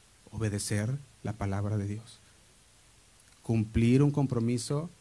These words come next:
define la madurez de una persona. También dice, podemos ver que un compromiso, cuando uno hace un compromiso, está hablando también de cuánto amas a tu pareja.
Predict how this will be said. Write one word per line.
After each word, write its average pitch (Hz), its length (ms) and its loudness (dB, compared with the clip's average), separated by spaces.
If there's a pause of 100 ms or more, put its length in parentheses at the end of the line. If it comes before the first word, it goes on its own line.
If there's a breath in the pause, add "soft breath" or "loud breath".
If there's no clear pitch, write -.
(640)
define 110 680 -2 (600)
la 104 120 -2
madurez 101 640 -2
de 104 100 -4
una 107 160 -2
persona. 107 480 -8 (3000 soft breath)
También 117 380 2
dice, 127 500 -2 (880)
podemos 113 360 2
ver 120 160 0
que - 80 -2
un 123 100 4
compromiso, 120 1000 2
cuando 107 400 -2
uno 139 220 0
hace 147 160 -2
un 151 60 -2
compromiso, 123 520 0
está 120 160 -2
hablando 131 260 0
también 127 300 0
de 135 80 -2
cuánto 120 480 -4
amas 110 640 -8 (360)
a - 80 -16
tu 110 160 -10
pareja. - 420 -8